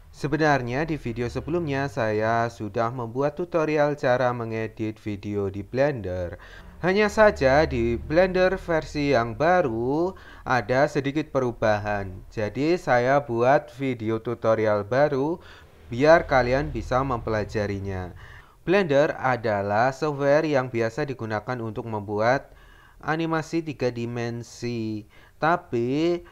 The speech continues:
Blender juga memiliki fitur yang bisa kita gunakan untuk mengedit video. Fiturnya itu namanya adalah video sequencer. Kelebihan dari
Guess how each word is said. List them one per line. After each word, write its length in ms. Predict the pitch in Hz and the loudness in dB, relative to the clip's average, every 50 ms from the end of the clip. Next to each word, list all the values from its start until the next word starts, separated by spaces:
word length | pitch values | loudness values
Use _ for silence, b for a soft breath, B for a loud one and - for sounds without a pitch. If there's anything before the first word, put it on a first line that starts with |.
| B B | B B
Blender 400 | 160 175 180 170 147 135 147 147 | 2 2 4 4 2 0 -2 -2
juga 320 | - 143 120 - 127 127 | -4 -6 -2 0 0 0
memiliki 560 | 131 139 131 123 117 117 120 117 117 113 - - | 2 0 -2 -4 -4 -4 -4 -6 -6 -6 -8 -10
fitur 560 | - - 170 180 - - 135 131 135 143 147 | -4 -2 -4 -4 -2 -2 0 2 2 2 2
yang 240 | 139 131 120 127 - | 0 0 -2 -2 -6
bisa 480 | - 110 104 - - 110 107 113 117 | -6 -8 -8 -4 0 2 2 2 2
kita 240 | - 120 - 120 110 | -2 -4 -2 -2 -2
gunakan 640 | - - 127 131 147 147 151 147 - 151 151 156 160 143 | -2 -2 -4 -2 -2 -2 -2 -2 0 0 0 0 0 -4
untuk 400 | 135 143 139 135 - 156 147 - | -4 -6 -6 -2 -2 -4 -2 -2
mengedit 480 | 127 120 120 117 117 113 - 127 120 - | -4 -4 -4 -4 -4 -2 -4 -4 -6 -6
video. 720 | - 117 110 104 - 107 104 107 104 101 98 95 98 98 B B B B B B B B | -6 -8 -8 -6 -8 -8 -4 -2 -2 0 -2 -2 -4 -8 B B B B B B B B
Fiturnya 560 | - - 170 156 - 160 156 156 160 160 151 156 | -8 -6 -6 -2 2 2 2 2 2 0 0 -2
itu 240 | 151 151 165 165 | -2 0 0 2
namanya 640 | 165 160 151 143 135 135 139 135 135 147 147 135 98 | 2 2 2 2 2 0 -2 -2 -2 0 0 0 0
adalah 960 | - 123 120 120 110 104 107 98 98 98 101 104 104 110 120 123 131 131 131 | 0 0 0 0 -2 -2 -4 -2 -2 -2 0 2 2 4 4 4 2 0 -2
video 320 | - - - 110 - 120 117 | -6 -8 -8 -6 -4 -4 -4
sequencer. 1040 | - - 131 120 - 127 117 113 113 107 - - 131 120 113 107 107 104 101 - B B B B B B B B B - - - - - - | -4 -6 -8 -6 -2 0 0 0 -2 -4 -6 -4 -2 0 2 2 0 0 -2 -6 B B B B B B B B B -18 -18 -18 -18 -16 -8
Kelebihan 640 | - 156 156 165 160 - 175 170 180 202 202 185 160 | -4 0 2 2 2 4 4 6 6 6 4 4 4
dari 560 | 143 135 123 120 120 117 113 113 113 113 | 4 4 4 2 0 0 2 2 2 0